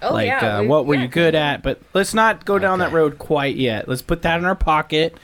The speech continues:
Speaker 2: Let's move to Mochi Squeeze.
Speaker 1: Okay.
Speaker 2: Tell us your fitness journey.
Speaker 1: Okay, so, um,
Speaker 2: Origins,
Speaker 1: basically,
Speaker 2: sorry.
Speaker 1: I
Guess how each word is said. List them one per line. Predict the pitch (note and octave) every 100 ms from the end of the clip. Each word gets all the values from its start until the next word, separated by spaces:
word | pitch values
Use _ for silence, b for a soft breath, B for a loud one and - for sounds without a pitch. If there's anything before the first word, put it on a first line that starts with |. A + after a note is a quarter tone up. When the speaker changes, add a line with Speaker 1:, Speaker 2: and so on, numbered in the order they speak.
| B B -
Speaker 2:
Let's | C#3+
move | D3+ D3+ C#3+
to | - D3 C#3+
Mochi | C#3 C3 D3
Squeeze. | C#3+ D3 B2 A2
Speaker 1:
Okay. | - E3 E3+ -
Speaker 2:
Tell | C3 B2+
us | C3+ E3+
your | E3+ G3
fitness | - D3+ A#2+ A#2+ -
journey. | A#3+ A3
Speaker 1:
Okay, | B3+ D4+
so, | - B3+ B3 B3
um, | G#3+ A3+ A#3 A3
Speaker 2:
Origins, | E3+ D#3 B2 G#2+
Speaker 1:
basically, | G2 C4+
Speaker 2:
sorry. | B3+ G#2+ D3
Speaker 1:
I | G3+ G#3+ A3 A3+